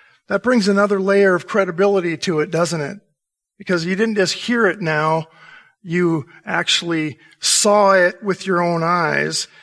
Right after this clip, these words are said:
And that word to see is perceiving. The word is implying not a mere act of seeing, but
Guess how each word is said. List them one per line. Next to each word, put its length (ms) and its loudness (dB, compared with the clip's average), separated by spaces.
And 160 2
that 180 -2
word 320 -4
to 140 -2
see 760 0
is 200 0
perceiving. 1160 0
The 80 -2
word 220 4
is 100 0
implying 460 2
not 160 2
a 40 0
mere 300 0
act 440 -2
of 120 -4
seeing, 520 -4
but 320 -2